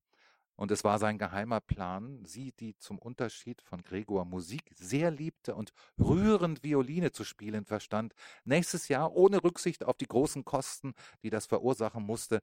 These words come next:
und die man schon auf andere Weise hereinbringen würde, auf das Konservatorium zu schicken. Öfters während der kurzen Aufenthalte Gregors in der Stadt wurde in den Gesprächen mit der Schwester das Konservatorium erwähnt, aber immer nur als schöner Traum, an dessen Verwirklichung nicht zu denken war,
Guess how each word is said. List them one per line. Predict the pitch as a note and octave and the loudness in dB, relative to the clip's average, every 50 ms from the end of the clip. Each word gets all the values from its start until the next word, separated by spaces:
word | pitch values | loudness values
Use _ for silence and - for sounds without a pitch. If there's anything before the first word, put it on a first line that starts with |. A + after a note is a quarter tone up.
| - - - _ _ _ - | -6 -10 -20 _ _ _ 2
und | A#2+ A#2 A2+ G2 - - _ - | 2 2 2 0 -6 -12 _ -8
die | B2 B2+ | -6 -2
man | A#2 A2+ A2 A2 G2+ | 0 0 0 0 -2
schon | - - C3+ C3+ B2+ B2+ | -2 0 0 0 0 -2
auf | - - G2+ G2+ F#2 - - | -2 0 0 0 0 0 0
andere | - F3 F#3+ F#3+ E3 A#2 G#2+ | 0 2 2 2 2 4 4
Weise | G2 G2+ G2+ G#2 F#2 G2+ G#2 | 2 2 2 2 2 0 0
hereinbringen | F2 G2 G2 F2+ G#2 G#2+ A2 G#2+ F#2 - F#2+ G2 G2 G2 F#2+ F2 | 0 -2 0 0 0 0 -2 -4 -6 -6 -4 -4 -4 -4 -2 0
würde, | F#2+ G2 G2+ F#2+ G2+ F#2 - - - _ _ _ | 2 2 4 4 2 0 -2 -8 -20 _ _ _
auf | - A#2+ A#2 - | 0 2 2 2
das | A2 G#2 - | 0 -2 0
Konservatorium | - B2 B2+ A2+ G2+ F2+ E2 - - B2 B2+ - G#2 F#2 E2+ D#2+ | 0 0 0 2 0 0 2 4 6 6 6 4 2 -2 -6 -8
zu | - - | -12 -12
schicken. | - - - - - _ - F2 D#2+ - _ _ _ _ _ _ _ _ _ | -12 -10 -12 -12 -12 _ -14 -16 -16 -18 _ _ _ _ _ _ _ _ _
Öfters | - A2+ A#2 - A#2 A2 - - | 0 0 0 0 0 -2 -2 -2
während | G#2+ G2+ G2+ G#2+ G#2+ F#2 | -2 -2 -2 -2 -2 -4
der | F2+ | -6
kurzen | - - A#2+ A#2 - - A2+ | -2 -2 -2 -2 -2 -4 -6
Aufenthalte | - G2 G2+ - - G2+ - G2 F#2 F2+ F#2+ | -4 -4 -4 -4 -6 -10 -10 -8 -8 -8 -8
Gregors | - - F#2 G2+ G2+ A2 F#2 - | -6 -4 -2 2 2 2 2 2
in | F#2 F#2 | -2 -8
der | F2 E2+ | -8 -8
Stadt | - - - G#2 A#2 - - - _ - - - - _ | -8 -8 -8 -8 -8 -10 -14 -20 _ -20 -20 -20 -8 _
wurde | - A#2+ E3 E3 E3+ | 4 6 6 6 6
in | A#2 B2 | 4 2
den | A#2+ A#2+ A2+ | -2 -2 -4
Gesprächen | A2+ - - - - A#2 C3 C3+ - B2 | -4 -6 -6 -2 0 0 0 0 -2 -6
mit | A2 A2 | -6 -4
der | - F2+ F#2+ | -4 -6 -6
Schwester | - - - A#2+ B2+ - - C3+ A2+ | -8 -12 -12 -12 -12 -6 -4 -4 -4
das | - G#2 - - | -4 -6 -10 -8
Konservatorium | - - A2+ G#2 G#2 G#2 G2+ - - A#2 C3 B2 A2 | -6 -6 -4 -2 -2 -2 -2 -2 -2 -2 -2 -4 -4
erwähnt, | - - G2 F2+ - B2 D3 F3 F#3+ F3+ - | -6 -10 -8 -4 0 2 2 2 2 2 0
aber | - - - C3 B2 A#2 - - - - - | -2 0 4 4 4 4 0 -6 -18 -6 -4
immer | - F#3+ G3+ G#3+ | 0 4 4 4
nur | F#3+ G3 G3 - | 6 6 6 6
als | C3+ D3 - - | 4 4 2 0
schöner | - - - D3 D3+ C#3+ C3+ | 0 2 2 2 2 2 0
Traum, | - - - - - F#2 G2 A2+ B2 B2+ B2+ B2+ | -2 -6 -10 -8 -2 2 4 4 4 4 2 0
an | G#2+ G2 | -2 0
dessen | G2 A2 - - A#2+ | -2 -2 -2 -4 -4
Verwirklichung | G#2+ G2+ - G#2 B2 - - A2+ A2 - - G#2+ G#2 | -4 -2 0 0 -2 -2 -2 -8 -8 -6 -6 -6 -4
nicht | G#2 B2+ - | -6 -8 -8
zu | - A2 | -10 -6
denken | - - C3 D3+ F3+ F3 - - D#3 C3 | -2 0 0 0 0 -2 -4 -6 -4 0
war, | A#2+ B2 B2 B2 B2+ B2 | 2 2 4 4 2 0